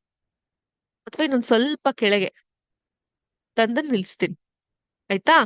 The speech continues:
ಈಗ ಇದಕ್ಕೆ ನಾನು ಶಾಖವನ್ನ ನೀಡ್ತಾ ಹೋಗ್ತೀನಿ. ಆಗೆಲ್ಲ ಏನಾಗ್ತಾ ಇದೆ, ಪ್ರೆಷರು ಆ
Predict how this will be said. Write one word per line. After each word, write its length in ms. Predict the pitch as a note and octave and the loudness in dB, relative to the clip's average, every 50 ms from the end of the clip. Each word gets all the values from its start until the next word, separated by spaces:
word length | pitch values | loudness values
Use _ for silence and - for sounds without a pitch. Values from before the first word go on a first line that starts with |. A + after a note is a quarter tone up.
| - - - - - - _ - | 0 -6 -18 -20 -20 -16 _ 0
ಈಗ 220 | A#3+ C4 D4 D4 B3+ E4+ E4 C4+ | 2 2 2 4 4 4 4 4
ಇದಕ್ಕೆ 280 | A#3 G#3 B3+ - - A#3 | 2 0 0 0 0 0
ನಾನು 240 | A#3 A3+ A3 A#3+ D4 G4 A4 - - - | 0 0 0 0 0 -2 -2 -4 -8 -4
ಶಾಖವನ್ನ 600 | - C#4+ A#3 A#3 B3+ - - B3+ A#3 A3+ A3+ A#3 | 0 0 2 2 0 0 -2 -2 -2 -2 -4 -4
ನೀಡ್ತಾ 400 | B3 A3+ G#3+ G3+ F#3 _ - A3 A3 A3+ | -4 -6 -8 -10 -8 _ -2 -2 -2 -2
ಹೋಗ್ತೀನಿ. 440 | A3 G#3 G3 - _ - G3 F#3 | -2 -4 -6 -6 _ -12 -10 -6
ಆಗೆಲ್ಲ 420 | F#3+ G3 G3+ F#3+ G3+ G#3 G#3+ A3 B3 B3+ B3 | -6 -6 -2 -2 -2 0 0 2 2 2 2
ಏನಾಗ್ತಾ 420 | A3 A3+ A3+ B3+ A3+ A3 - - A3 | 2 0 0 -2 -4 -4 -4 -4 -4
ಇದೆ, 140 | G3 G#3+ - | -4 -4 -6
ಪ್ರೆಷರು 500 | - G3+ G#3 F#3 - A3+ A3 G#3 G#3+ A3 B3 E4 A4+ - _ _ _ _ _ _ _ _ - | -4 -4 -4 -2 -2 -2 0 0 2 2 2 2 0 -2 _ _ _ _ _ _ _ _ -8
ಆ 60 | A3+ | -8